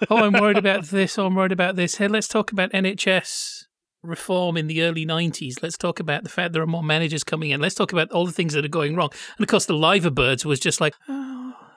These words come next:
I'm middle-aged and I'm gonna have a cry." Which isn't quite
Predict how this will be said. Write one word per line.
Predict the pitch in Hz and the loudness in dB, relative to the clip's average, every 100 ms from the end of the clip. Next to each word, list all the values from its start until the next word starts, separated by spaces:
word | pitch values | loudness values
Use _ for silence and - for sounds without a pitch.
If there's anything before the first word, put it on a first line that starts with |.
| - | -14
I'm | 269 254 269 | -8 -6 -4
middle-aged | 247 254 262 247 247 254 - | -2 -2 -2 -2 -2 -4 -6
and | 247 | -6
I'm | 240 | -4
gonna | 240 247 - | -4 -6 -8
have | 226 | -12
a | 247 | -12
cry." | 247 - - 254 254 247 247 254 _ _ _ _ _ _ _ - | -16 -20 -16 -14 -12 -12 -16 -20 _ _ _ _ _ _ _ 2
Which | 269 - | 4 6
isn't | 370 277 - | 4 4 0
quite | - 233 247 240 | 0 4 4 4